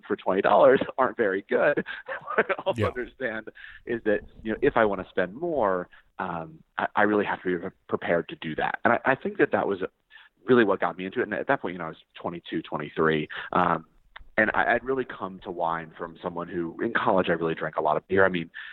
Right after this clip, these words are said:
Speaker 1: the craft beer boom was really taking off when I was in college. So, um, I went to college in Atlanta, and Sweetwater was at that point, you know, growing. And so they sort of were the first people to say, "Oh, there's, like, there's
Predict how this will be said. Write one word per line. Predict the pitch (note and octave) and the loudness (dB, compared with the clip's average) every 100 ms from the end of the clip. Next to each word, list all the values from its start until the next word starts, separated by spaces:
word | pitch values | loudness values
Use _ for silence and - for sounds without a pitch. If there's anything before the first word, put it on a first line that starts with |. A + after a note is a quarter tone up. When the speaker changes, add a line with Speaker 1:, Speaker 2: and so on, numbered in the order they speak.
| - - | -6 0
Speaker 1:
the | |
craft | - A#2 G2 | 2 2 0
beer | G#2 F#2+ F2 - | 0 -4 -4 -12
boom | F#2 E2+ | -12 -10
was | E2 | -12
really | E2 E2 | -10 -10
taking | F2 D#2+ D#2+ | -10 -10 -6
off | E2 | -2
when | F#2+ | 0
I | G2 | 0
was | G#2+ | -2
in | A2+ | -2
college. | A#2 A#2 B2 - | 2 4 2 0
So, | F#2 E2 D#2+ - - - - | -4 -2 -2 -6 -12 -12 -6
um, | E2 D2+ D#2 - _ _ _ _ _ - - | -4 -4 -8 -18 _ _ _ _ _ -12 2
I | A2+ | 4
went | G2+ | 4
to | G2 | 2
college | - E2+ E2+ - - | 2 2 0 -6 -10
in | F2+ | -8
Atlanta, | - F2 E2+ D#2+ D#2 - | -6 -4 -4 -4 -6 -6
and | F2 F2 D#2+ D#2+ - - - | -4 -2 -4 -12 -20 -18 -2
Sweetwater | A#2 A2 F#2+ F2 E2 | 0 4 4 4 2
was | D#2+ E2 D#2 D2+ - | 0 -2 -2 -6 -6
at | E2+ | 0
that | E2+ - | 2 0
point, | - D#2+ - | -6 -8 -8
you | E2+ | -8
know, | D2+ D#2 | -8 -6
growing. | - G2+ F2+ E2+ D#2+ D#2 | 2 6 8 6 4 -2
And | D2 E2+ F#2 | -8 -6 0
so | E2+ D#2+ D#2+ - - _ _ - | 0 0 -4 -14 -20 _ _ 2
they | B2+ A#2+ - | 6 6 4
sort | G2+ | 0
of | F#2 - _ - | -2 -4 _ -8
were | G2+ | -4
the | G2 | -2
first | G2 | -4
people | F#2+ | -6
to | F2 | -4
say, | F2+ F#3 | -2 -2
"Oh, | A#3+ E3 | -4 -4
there's, | C3+ | -4
like, | E3 | -6
there's | - | -8